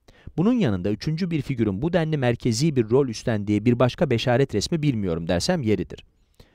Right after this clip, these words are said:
Bu figür Aziz Emilio'ya, Ascoli'nin baş azizine ait. Bu resim Ascoli'de bulunan bir manastır için yapılmış. Cebrail ile konuşmaya çalışan Aziz Emilio'nun elinde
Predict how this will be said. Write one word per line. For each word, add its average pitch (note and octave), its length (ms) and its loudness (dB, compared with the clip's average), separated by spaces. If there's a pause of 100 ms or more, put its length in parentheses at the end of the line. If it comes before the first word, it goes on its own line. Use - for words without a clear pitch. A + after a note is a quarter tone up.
(240)
Bu A3+ 120 4
figür A#2+ 480 0 (400)
Aziz D3 480 4 (140)
Emilio'ya, G2 640 4 (420)
Ascoli'nin C#3 760 4
baş E3+ 280 2
azizine G#2 500 2
ait. D2 460 -6 (320)
Bu E3 80 4
resim D#3 320 4
Ascoli'de A2+ 520 0
bulunan A2+ 420 -2
bir C3+ 100 0
manastır A2 460 -2
için E2+ 200 -6
yapılmış. D#2 520 -8 (480)
Cebrail A#2+ 480 6
ile A#2 100 0
konuşmaya A2 480 -2
çalışan F2 460 -4
Aziz G2+ 320 0
Emilio'nun G2 540 -2
elinde G2 500 2